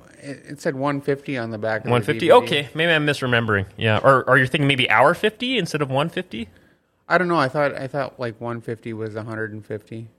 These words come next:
Speaker 2: Uh, hundred fifty, that'd be, like, two and a half hours. That'd be, like, Once Upon a Time in Hollywood length.
Speaker 1: Okay, I, I'm not sure then.
Speaker 2: <laughs> I wanna say, I remember, 'cause I remember watching the timer on Netflix to dedic-, to dedicate time to it. I'm,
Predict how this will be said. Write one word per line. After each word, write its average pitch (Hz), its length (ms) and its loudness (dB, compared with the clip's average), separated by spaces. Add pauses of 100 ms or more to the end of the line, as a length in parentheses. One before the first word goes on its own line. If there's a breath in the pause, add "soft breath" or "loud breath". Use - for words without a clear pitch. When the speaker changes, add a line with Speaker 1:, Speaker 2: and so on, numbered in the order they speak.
(420)
Speaker 2:
Uh, 117 280 0
hundred 165 320 -4
fifty, 147 280 -4
that'd 160 120 4
be, 147 80 -2
like, 107 180 2
two 156 120 -2
and 135 80 0
a 107 40 2
half 113 260 2
hours. 87 400 -2
That'd 151 200 4
be, 143 80 4
like, 113 140 4
Once 156 160 6
Upon 147 240 2
a 120 40 2
Time 131 220 2
in 110 80 2
Hollywood 107 420 6
length. 92 320 -6 (760)
Speaker 1:
Okay, 151 260 2
I, 135 260 2
I'm 135 100 -4
not 127 200 -2
sure 107 240 -8
then. 107 200 -10 (200)
Speaker 2:
<laughs> - 200 -20
I - 60 4
wanna 190 120 8
say, 185 300 2
I 143 140 4
remember, 151 360 8
'cause 156 140 2
I 156 40 10
remember 175 200 8
watching 151 280 6
the 135 60 0
timer 139 340 4
on 117 120 4
Netflix 120 440 2
to - 20 -2
dedic-, 117 400 2
to 120 100 -2
dedicate 120 640 0
time 117 320 0
to 107 80 0
it. 104 60 4
I'm, 110 240 2